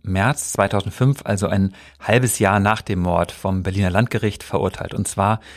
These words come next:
wegen Mordes in Tateinheit mit Computerbetrug in sechzehn Fällen. Sie bekommt lebenslänglich. Das war vor sechzehn Jahren. Sitzt sie dann heute noch?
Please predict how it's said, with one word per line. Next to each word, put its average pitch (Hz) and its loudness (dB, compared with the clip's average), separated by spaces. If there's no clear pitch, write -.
wegen 98 2
Mordes 135 2
in 101 2
Tateinheit 107 -2
mit 98 -6
Computerbetrug 143 -2
in 110 2
sechzehn 110 0
Fällen. 78 -4
Sie - -2
bekommt 95 0
lebenslänglich. 104 0
Das - -4
war 110 2
vor 120 2
sechzehn 110 2
Jahren. 85 0
Sitzt - -2
sie 120 0
dann 95 2
heute 107 2
noch? 185 -2